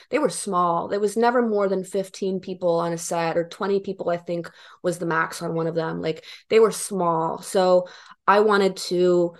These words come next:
I wanted to be around people. I wanted to act in front of people. I wanted to, like, let the people know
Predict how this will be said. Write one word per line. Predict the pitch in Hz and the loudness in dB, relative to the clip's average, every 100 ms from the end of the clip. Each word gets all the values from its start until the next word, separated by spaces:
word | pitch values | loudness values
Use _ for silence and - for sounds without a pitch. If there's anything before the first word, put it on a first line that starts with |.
| - _ - | -20 _ 2
I | |
wanted | 208 214 202 | 4 4 2
to | |
be | 190 202 | 0 4
around | 202 196 196 | 4 4 2
people. | 196 196 196 190 185 | 0 -2 4 4 4
I | 180 | 2
wanted | 180 170 | -2 -4
to | 170 - | -4 0
act | 185 180 - | 0 0 -2
in | 170 | -4
front | 170 196 190 | 0 0 2
of | 185 - | 0 -4
people. | 196 175 175 175 190 | -4 4 6 6 4
I | |
wanted | 185 190 190 190 | 0 0 0 -2
to, | - | 0
like, | 165 156 - | 0 0 0
let | 190 190 | 0 0
the | - | 0
people | 226 180 170 | 0 2 2
know | 185 180 170 180 | 6 6 6 4